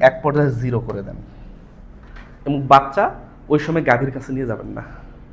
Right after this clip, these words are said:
বাচ্চা যদি গাভীর কাছে না নিয়ে যান এবং আপনারা যদি গ্রা-, আহ, আস্তে আস্তে যদি দুধটা দোহা কমে দেন, দেখবেন এক সপ্তাহ বা দশ দিনের মধ্যে দুধ একবারে সেখানে প্রায় জিরোর কাছাকাছি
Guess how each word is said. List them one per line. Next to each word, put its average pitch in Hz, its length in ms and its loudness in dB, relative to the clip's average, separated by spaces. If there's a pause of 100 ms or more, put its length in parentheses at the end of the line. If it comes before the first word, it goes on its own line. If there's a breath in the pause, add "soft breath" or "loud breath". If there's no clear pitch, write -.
(540 soft breath)
বাচ্চা 135 300 6
যদি 160 160 0
গাভীর 139 260 6
কাছে 156 220 -4
না 131 140 4
নিয়ে 143 180 2
যান 175 320 -2
এবং 127 180 -12
আপনারা 131 360 -4
যদি 143 120 -10
গ্রা-, 131 280 2
আহ, 120 460 0 (360 loud breath)
আস্তে - 220 -2
আস্তে 156 220 -8
যদি 143 140 -2 (100)
দুধটা 143 240 -2 (100)
দোহা 131 240 0
কমে 143 240 -2
দেন, 214 100 0 (360 loud breath)
দেখবেন 135 220 -2 (100)
এক - 160 -8
সপ্তাহ 170 240 -6
বা 156 60 2 (120)
দশ 135 120 6 (100)
দিনের 151 260 -2
মধ্যে 156 220 -4 (560 loud breath)
দুধ 151 160 -2 (180)
একবারে 127 300 -2 (220)
সেখানে 135 260 -8 (160)
প্রায় 143 200 4 (120)
জিরোর 131 280 0
কাছাকাছি 117 360 -6